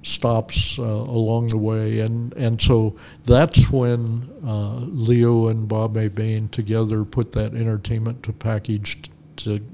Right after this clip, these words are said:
together that from the late nineteen forties through the fifties into the early sixties just ruled Montana jazz. And that's when they had, uh,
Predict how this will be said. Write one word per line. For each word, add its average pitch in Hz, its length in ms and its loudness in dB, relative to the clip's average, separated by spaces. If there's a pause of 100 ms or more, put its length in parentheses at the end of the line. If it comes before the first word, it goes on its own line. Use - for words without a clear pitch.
together 110 520 2
that 107 300 0 (440)
from 113 240 2
the 107 360 0 (240)
late 117 240 6 (440)
nineteen 117 580 0
forties 110 760 0
through 113 260 4
the 104 120 -2
fifties 107 640 -2
into 107 440 -4
the 98 140 -8
early 107 420 -4
sixties 107 840 0 (680)
just - 320 0
ruled 113 880 2
Montana 110 760 0
jazz. 104 760 -2 (100)
And 107 540 -4 (560)
that's 120 380 2
when 127 160 2
they 117 180 2
had, 110 540 0
uh, 104 240 -2